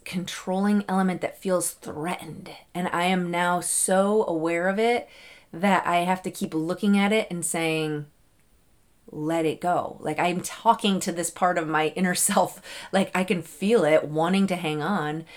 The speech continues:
and I have to keep looking at it and saying, "I see you. I know why you want to control this situation, and it's protection, and it's safety, and it's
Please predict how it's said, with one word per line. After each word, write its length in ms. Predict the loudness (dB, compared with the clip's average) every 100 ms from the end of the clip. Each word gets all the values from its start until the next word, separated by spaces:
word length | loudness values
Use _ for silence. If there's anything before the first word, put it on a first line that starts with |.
| -16 -2
and 160 | 2
I 20 | 4
have 160 | 4
to 80 | 0
keep 220 | -4 -2
looking 440 | -2 -2 0 2 2
at 180 | 2
it 280 | 0 -2 -6 -12 -18 -12 2
and 180 | 4 4
saying, 440 | 4 2 2 0 -2
"I 160 | 0 0
see 340 | 0 0 0
you. 480 | 0 0 2 2 0 -2 -12 -8
I 140 | 2 4
know 240 | 6 6
why 240 | 6 6 4
you 180 | 4
want 220 | 4 0 -2
to 60 |
control 400 | -6 -2 0 2
this 160 | 2 0
situation, 640 | -4 0 0 0 0 -2
and 180 | -2 -2
it's 160 | -2 -6
protection, 800 | -8 -8 -6 -6 -4 -4 -4 -8 -12 -18 -6
and 160 | -2
it's 160 | 0 2
safety, 720 | 2 2 0 0 -2 0 0
and 120 | 0
it's 300 | -2 -4 -8